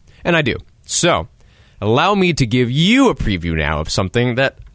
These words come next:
I have recently found, even though it's been around for more than a decade. It is the B B C's Top Gear. <laughs> And I, well, it's on Netflix, so in case you wanna check it out, which I highly recommend you do,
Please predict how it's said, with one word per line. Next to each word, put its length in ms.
I 180
have 180
recently 420
found, 400
even 180
though 180
it's 120
been 180
around 340
for 120
more 220
than 160
a 60
decade. 480
It 160
is 420
the 100
B 180
B 140
C's 540
Top 240
Gear. 360
<laughs> 20
And 540
I, 480
well, 220
it's 220
on 240
Netflix, 640
so 180
in 60
case 200
you 60
wanna 120
check 220
it 80
out, 140
which 160
I 80
highly 280
recommend 540
you 100
do, 300